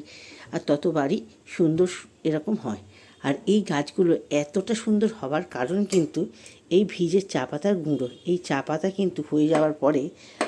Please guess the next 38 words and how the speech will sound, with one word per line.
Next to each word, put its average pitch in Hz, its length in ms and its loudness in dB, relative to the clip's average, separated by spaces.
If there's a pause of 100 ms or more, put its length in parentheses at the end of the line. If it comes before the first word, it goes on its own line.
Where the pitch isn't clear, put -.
(180)
যেটা 165 400 -2
আমি 156 140 -4
কিন্তু 175 260 0
ফেলি 190 300 2
না, 135 120 -6 (160)
প্রত্যেকটা 170 520 -6
গাছের 147 400 -4
গোড়ায় 190 320 2
আমি 151 180 -2
দিয়ে 139 240 -6
দিই। 143 240 -4
দেখো - 300 -10 (140)
এখনও 165 320 -14
কিন্তু 170 260 -10
দেওয়া 139 220 -8
রয়েছে। - 320 -14 (480)
আর 147 80 -8
এই 139 160 -4
চা 156 200 -4
পাতার 190 340 -4
জাদুতেই 170 460 0
কিন্তু 175 320 -2
গাছ 143 260 -6
এত - 200 -14
সুন্দর। 120 400 -12 (480)
তো - 80 -2
এটা - 260 0
আমার 196 160 0 (120)
কিচেনের 185 480 0 (840)
এই 180 120 0
জানলা, 151 400 0 (140)
জানলা 147 360 -2
দিয়ে 156 240 -2
এরকম 165 400 -6
গাছ 151 240 -2
রেখে 147 260 -2
দিয়েছি, 165 320 -4
তো 202 120 -8